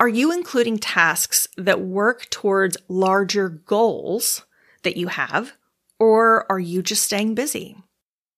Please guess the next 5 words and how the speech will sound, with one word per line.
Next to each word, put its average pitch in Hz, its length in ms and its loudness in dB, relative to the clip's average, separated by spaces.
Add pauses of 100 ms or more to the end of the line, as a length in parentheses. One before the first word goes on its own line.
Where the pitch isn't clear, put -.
(260)
So 254 160 6
what 226 680 2
is 196 260 4
the 220 140 -2
purpose - 920 -6